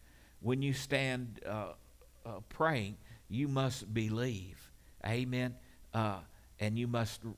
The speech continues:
release your faith in that prayer. And so that is a process of feeding on the Word of God. Best case scenario, now, now in the book of Acts, they were faith people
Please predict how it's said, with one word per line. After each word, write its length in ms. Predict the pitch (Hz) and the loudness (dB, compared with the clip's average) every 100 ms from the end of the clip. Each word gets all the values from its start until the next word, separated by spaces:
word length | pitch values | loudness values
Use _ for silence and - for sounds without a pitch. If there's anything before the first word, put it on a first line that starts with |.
| 101 | -10
release 460 | 92 113 117 110 - | -2 0 2 0 0
your 100 | 113 | -4
faith 460 | - 127 123 101 85 | 2 2 2 0 -2
in 140 | 101 | 0
that 180 | 101 - | -2 0
prayer. 260 | 110 104 - - - | 0 0 -2 -16 -2
And 120 | 110 | -2
so 160 | - 123 | 0 2
that 240 | 131 165 | 4 4
is 160 | 143 110 | 2 0
a 60 | |
process 640 | 101 - 160 120 - 101 107 | -4 2 4 4 0 -2 -2
of 100 | 92 | -4
feeding 380 | 117 123 131 113 | 0 0 0 -4
on 160 | 117 | -4
the 80 | 110 | -2
Word 240 | 107 107 | -2 -2
of 120 | 107 117 | -4 0
God. 280 | 127 104 - - - - - - - - - - - - - - - - | 0 0 -4 -14 -20 -20 -20 -20 -20 -20 -20 -20 -20 -20 -20 -20 -20 -6
Best 380 | 113 156 170 - | 6 8 8 8
case 220 | 180 170 | 8 8
scenario, 640 | - 143 165 170 143 123 | 4 4 6 8 6 4
now, 300 | 120 120 120 120 | 2 2 2 0
now 220 | 123 143 | 2 2
in 80 | 131 | 2
the 60 | |
book 260 | 131 156 151 | 4 4 4
of 100 | 127 | 2
Acts, 240 | 165 - | 2 2
they 140 | 131 170 | 2 2
were 160 | 147 | 2
faith 340 | - 151 180 - | 2 2 2 -2
people 360 | 113 - 95 | -4 -4 -10